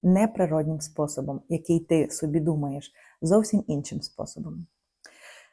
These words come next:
Тоді Марія каже: «Ось я, Господня слугиня,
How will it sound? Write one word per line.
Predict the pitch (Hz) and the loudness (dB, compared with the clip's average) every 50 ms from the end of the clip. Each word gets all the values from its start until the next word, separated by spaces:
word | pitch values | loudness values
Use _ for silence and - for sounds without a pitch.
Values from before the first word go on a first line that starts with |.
| _ _ - | _ _ 4
Тоді | 220 208 254 | 6 8 10
Марія | 277 269 262 254 247 254 247 | 10 10 10 10 10 8 8
каже: | 254 247 240 196 156 - 139 139 135 - - | 8 8 6 6 6 2 -2 -8 -8 0 4
«Ось | - 220 247 240 - - | 6 8 8 6 4 0
я, | 151 139 143 - - - - | -2 -2 -2 -4 -10 -4 2
Господня | 175 185 185 - - - - 214 247 247 254 247 | 2 4 4 2 2 4 6 6 8 10 8 8
слугиня, | 247 - - 233 202 180 156 135 131 139 - | 8 6 4 2 4 4 2 0 0 -2 -4